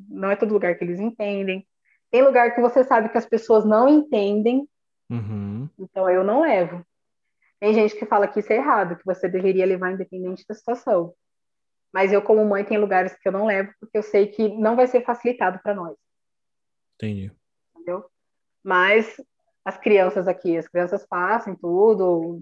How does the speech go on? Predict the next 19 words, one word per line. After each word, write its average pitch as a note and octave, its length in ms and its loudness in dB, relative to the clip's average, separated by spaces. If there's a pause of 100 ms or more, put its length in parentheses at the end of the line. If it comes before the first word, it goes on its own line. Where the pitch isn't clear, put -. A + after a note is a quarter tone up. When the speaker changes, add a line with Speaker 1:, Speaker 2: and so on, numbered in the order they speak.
Speaker 1:
eu F3+ 180 -4
deixo F3+ 260 2
ele F#3+ 100 2
ali, G#3 320 2
eu F#3 80 4
não G#3 100 0
fico B3+ 320 -4
escondendo F#3 640 -2
ele, E3+ 260 -2
"Ai, F#3+ 300 -4
não, F#3+ 240 -12
sai, F#3+ 280 -12
né, F#3+ 120 -10
que - 100 -20
senão F#3+ 160 -18
as - 100 -20
crianças F3+ 240 -8
vão F3+ 240 -12
falar." F3 200 -18